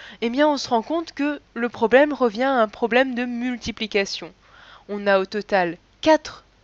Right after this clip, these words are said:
quatre boîtes, et dans chaque boîte, on a cinq parties égales. Cinq parties égales. Donc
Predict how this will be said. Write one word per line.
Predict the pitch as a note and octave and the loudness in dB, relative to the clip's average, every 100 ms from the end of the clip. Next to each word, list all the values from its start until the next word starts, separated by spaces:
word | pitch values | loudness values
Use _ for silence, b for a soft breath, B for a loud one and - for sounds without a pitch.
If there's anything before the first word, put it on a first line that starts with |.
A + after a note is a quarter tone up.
| _ _ _ _ _ _ _ | _ _ _ _ _ _ _
quatre | - C#4 - A3+ | 0 0 0 -4
boîtes, | F3 G3 C#4 - C#4+ _ B B B - | 2 4 4 0 -10 _ B B B -2
et | C#4 | 0
dans | C4 A#3 | 0 0
chaque | - A3+ | 2 2
boîte, | G3 A#3+ D4 - - | 4 2 2 -2 -14
on | A#3+ A3+ | -8 0
a | B3+ | 2
cinq | C#4+ - D#4 D4+ - | 2 -2 -2 -2 2
parties | A#3+ G3+ - A#3+ | 0 0 -6 -4
égales. | G#3 F#3+ E3+ D#3+ F3 _ b b b | 0 2 2 0 -12 _ b b b
Cinq | - - C#4 C4+ | -14 -2 -2 -2
parties | - G3+ F#3 A3 | 0 0 -2 -4
égales. | G3+ F3+ E3+ D#3+ F#3 b b b b - | -2 0 -2 -4 -10 b b b b -10
Donc | F#3+ | -10